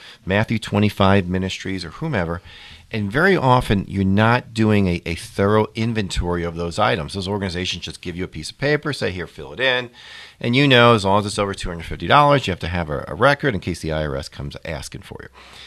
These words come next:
In reality, I've seen example after example where those items are worth far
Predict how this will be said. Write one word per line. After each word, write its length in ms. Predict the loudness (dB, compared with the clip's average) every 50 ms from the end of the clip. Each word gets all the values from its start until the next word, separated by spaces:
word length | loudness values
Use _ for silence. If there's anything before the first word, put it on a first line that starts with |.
| -20 -10
In 140 | -6 -2 0
reality, 680 | 2 4 6 6 6 6 6 6 6 6 4 4 2 2 0
I've 220 | 0 0 0 0
seen 200 | 0 0 0 0
example 440 | 0 0 0 2 2 2 2 0 -2
after 140 | -4 -4 -6
example 460 | -6 -4 -4 -2 -2 -2 -4 -6 -6
where 180 | -6 -4 -4
those 220 | -2 -2 -4 -2 0
items 340 | 0 0 0 -2 -4 -6 -8
are 40 |
worth 240 | -8 -6 -8 -8 -8
far 600 | -10 -16 _ -10 -8 -6 -6 -4 -6 -6 -8 -10